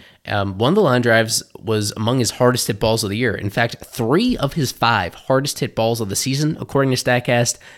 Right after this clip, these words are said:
have come in the past week. So that's my Birdie appreciation segment. Bottom line, I expect him to be pretty, pretty close to his career norms moving forward. I think you'll be surprised with how solid he is. Uh, I mean, Marlins desperately need him to be to avoid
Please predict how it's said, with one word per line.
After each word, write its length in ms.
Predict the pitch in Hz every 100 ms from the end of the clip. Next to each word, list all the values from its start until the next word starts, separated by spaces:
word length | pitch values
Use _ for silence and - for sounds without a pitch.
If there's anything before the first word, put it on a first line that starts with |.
| -
have 160 | 123 -
come 320 | 135 120 113 - - -
in 100 | -
the 60 | 110
past 360 | - 87 - -
week. 280 | - - _ _ -
So 120 | -
that's 160 | 123 -
my 100 | 151
Birdie 360 | 160 156 139
appreciation 800 | 107 - 135 - 117 113 110 107 - _
segment. 440 | - 113 110 107
Bottom 260 | 120 143 127
line, 160 | 123 120
I 100 | 110
expect 320 | - 131 -
him 80 | 120
to 140 | 113
be 400 | 113 110 110 104 - _ _ _ _ _ _ _ 156 - -
pretty, 240 | 180 285 381
pretty 320 | - 190 196
close 400 | - 156 156 -
to 200 | - 135
his 140 | 131
career 380 | - - 127 127
norms 420 | 113 110 101 98
moving 240 | 107 101 101
forward. 340 | 90 80 76
I 120 | 110
think 260 | - 147 143
you'll 120 | 120
be 200 | 113 113
surprised 400 | - - 110 104
with 100 | 101
how 120 | 101
solid 400 | 107 98 110 117
he 180 | 120 123
is. 220 | 127 127 - - - - -
Uh, 160 | - 123
I 60 | 147
mean, 200 | 131 113
Marlins 600 | - 156 135 104 95 -
desperately 680 | 120 113 113 95 92 92 -
need 220 | 107 110
him 100 | 101
to 120 | 98
be 260 | 95 98 95
to 200 | - 98
avoid 460 | 98 104 101 95